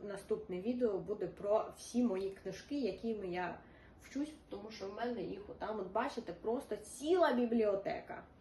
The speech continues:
Наступне, про що хочеться поговорити, це всякі тести та екзамени.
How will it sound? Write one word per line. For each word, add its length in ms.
Наступне, 520
про 160
що 180
хочеться 440
поговорити, 720
це 60
всякі 380
тести 420
та 220
екзамени. 680